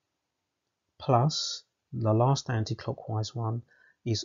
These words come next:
all the way to the other end. So that's gonna be four times twenty-five G. So they're all the anti-clockwise one,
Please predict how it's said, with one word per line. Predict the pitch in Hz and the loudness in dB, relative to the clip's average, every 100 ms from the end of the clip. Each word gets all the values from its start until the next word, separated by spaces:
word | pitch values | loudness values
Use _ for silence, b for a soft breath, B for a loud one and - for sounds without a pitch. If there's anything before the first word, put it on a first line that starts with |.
| - | 2
all | 131 127 | 4 6
the | 123 | 6
way | 120 113 | 4 0
to | - 107 | 0 2
the | 107 | 2
other | 104 113 104 | 2 0 -2
end. | 117 | -2
So | - | -4
that's | - | -6
gonna | - 117 | -4 -2
be | 110 107 - - | 0 -2 -6 -4
four | 120 113 120 156 _ _ _ _ _ _ _ _ - | 0 2 2 0 _ _ _ _ _ _ _ _ -6
times | 123 110 110 - | 0 0 0 -6
twenty-five | - 127 120 - 117 - 113 107 104 | -4 0 0 -2 -6 -4 0 0 0
G. | - 107 113 147 - _ _ _ _ _ _ _ _ _ _ _ _ _ _ _ _ _ _ - | -4 -4 -2 -2 -4 _ _ _ _ _ _ _ _ _ _ _ _ _ _ _ _ _ _ -14
So | - 117 | 0 4
they're | 127 | 6
all | 123 113 | 6 4
the | 113 | 4
anti-clockwise | 110 107 - - - 107 104 104 | 2 0 -6 -10 -8 -4 -4 -2
one, | 107 107 117 | -4 -2 -4